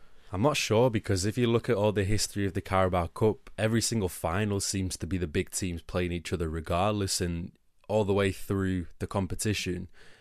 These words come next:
it's not like they field the most strongest sides either. They do field pretty second-string sides up until,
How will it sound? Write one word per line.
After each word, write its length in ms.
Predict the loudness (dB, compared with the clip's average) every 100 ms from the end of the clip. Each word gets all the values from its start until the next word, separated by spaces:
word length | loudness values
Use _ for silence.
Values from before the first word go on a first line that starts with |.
| -14
it's 160 | -6 0
not 120 | 4
like 180 | 4 4
they 80 | 0
field 380 | 0 2 2 2
the 80 |
most 200 | 2 2
strongest 520 | 0 2 2 2 2 2
sides 360 | 2 2 0
either. 280 | 0 0 0
They 140 | -2
do 200 | 0 0
field 460 | 0 -2 -2 0 -2 -6
pretty 220 | -6 -4
second-string 800 | 0 0 0 -2 -4 -4 -2 -2
sides 400 | 0 2 4 2 2
up 180 | 0 2
until, 480 | 0 0 0 -2